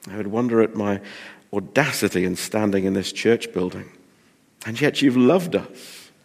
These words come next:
You've loved us as we are, and you've cleansed us and purified us and taken away our sins. Lord, please, may we live in your love and bask in your grace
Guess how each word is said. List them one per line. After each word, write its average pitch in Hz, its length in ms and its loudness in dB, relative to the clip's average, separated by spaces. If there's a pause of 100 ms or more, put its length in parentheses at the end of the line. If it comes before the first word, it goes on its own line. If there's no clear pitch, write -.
(200)
You've 131 180 -4
loved 143 340 4
us 123 160 4
as 104 220 0
we 104 140 2
are, 113 360 4 (280)
and 123 160 4
you've 117 180 2
cleansed 156 560 0
us 104 280 -8
and 104 200 -2
purified 117 800 4
us - 380 -14 (440)
and - 200 -12
taken 156 340 0
away 120 260 4
our 107 160 2
sins. 98 460 -6
Lord, 127 280 4
please, 160 420 -2 (340)
may 151 200 4
we 135 180 8
live 127 580 6
in 107 280 -4
your 104 420 0
love 104 720 -6 (420)
and 87 280 -12
bask 127 580 0
in 101 100 0
your 95 220 2
grace - 800 -6